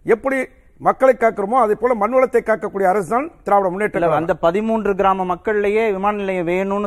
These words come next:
Speaker 2: சொல்றவங்களும் இருக்கிறாங்களா?
Speaker 1: அது இருக்கு. அந்த இருக்கிறனால தான் இந்த, இந்த நிலைமையில இப்ப அவர் நண்பர்களை சொல்ல சொல்லுங்க, எல்லாருமே மறுக்கிறாங்களா என்பது ஒரு வே-, வேலை.
Speaker 2: இல்ல, அதுதான் வேறுபடுத்தி காமிச்சாரு.
Speaker 1: இல்ல, இல்ல, அது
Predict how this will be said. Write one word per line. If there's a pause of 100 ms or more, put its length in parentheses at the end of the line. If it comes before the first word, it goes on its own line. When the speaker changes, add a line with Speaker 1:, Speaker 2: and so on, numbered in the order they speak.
Speaker 2:
சொல்றவங்களும்
இருக்கிறாங்களா? (100)
Speaker 1:
அது
இருக்கு. (400)
அந்த
இருக்கிறனால
தான்
இந்த,
இந்த
நிலைமையில
இப்ப
அவர்
நண்பர்களை
சொல்ல
சொல்லுங்க, (220)
எல்லாருமே
மறுக்கிறாங்களா
என்பது
ஒரு
வே-,
வேலை. (140)
Speaker 2:
இல்ல,
அதுதான்
வேறுபடுத்தி
காமிச்சாரு.
Speaker 1:
இல்ல,
இல்ல,
அது